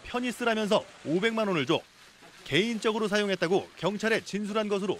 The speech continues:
전해졌습니다. 경찰은 오늘 드루킹이 김 의원에게 청와대 행정관과 오사카 총영사로 추천한 윤모 변호사와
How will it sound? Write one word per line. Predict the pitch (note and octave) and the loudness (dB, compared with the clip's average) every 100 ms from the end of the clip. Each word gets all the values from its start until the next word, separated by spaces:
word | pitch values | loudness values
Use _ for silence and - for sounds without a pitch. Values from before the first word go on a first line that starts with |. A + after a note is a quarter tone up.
| - | -4
전해졌습니다. | F#3+ F3+ C#3 B2 G2+ - - - - - - - - | -4 -2 -4 -6 -8 -12 -18 -20 -20 -20 -20 -18 0
경찰은 | F3 G#3 C4 A#3+ | 0 4 2 4
오늘 | G#3 F#3 - - | 4 2 0 -6
드루킹이 | E3 G3 - A3+ A#3 | -2 -2 0 0 -2
김 | - F#3 | 0 0
의원에게 | A3 G#3+ F3+ F#3+ - - - - - | 2 4 4 4 2 -6 -20 -20 -18
청와대 | - A#3+ A#3+ A#3+ | -6 0 2 2
행정관과 | A3+ A3 A3+ G3+ F3+ G#3+ - - | 0 0 0 0 4 4 2 -4
오사카 | B2+ E3+ G#3 A3+ G3+ - | -2 2 2 2 0 -2
총영사로 | - A#3 A#3+ A#3+ A3+ | -8 -4 -4 -2 -2
추천한 | - A#3 A#3 F#3+ - _ - - - C3 | -4 -2 0 0 -4 _ -20 -20 -8 -2
윤모 | F#3 A3 A#3+ | 0 0 0
변호사와 | G#3+ G#3 D#3+ G3 F3+ | 2 2 4 4 4